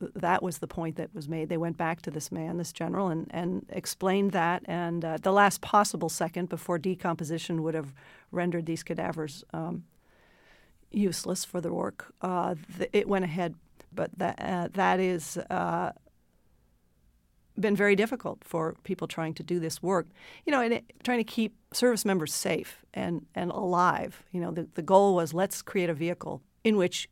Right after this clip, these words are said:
you can be safe when you drive over a large I E D. And there are some of these, you can go on the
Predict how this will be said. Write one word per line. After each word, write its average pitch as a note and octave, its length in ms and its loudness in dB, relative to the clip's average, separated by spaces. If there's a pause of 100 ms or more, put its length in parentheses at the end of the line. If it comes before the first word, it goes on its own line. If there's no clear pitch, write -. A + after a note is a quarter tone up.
you G#3+ 160 2
can G#3 160 2
be D#3 100 2
safe E3 340 0
when E3+ 160 0
you E3+ 160 2
drive D#3+ 540 -2
over D#3+ 420 -4 (380)
a G3 100 2
large E3 520 -2
I - 200 -6
E - 120 -6
D. - 340 -8 (240)
And G#3 100 2
there A#3+ 80 6
are B3 60 6
some C4 200 4
of A#3 60 4
these, F#3+ 160 6
you A3+ 60 0
can G3+ 160 -2
go E3 140 2
on E3+ 100 2
the E3 240 -2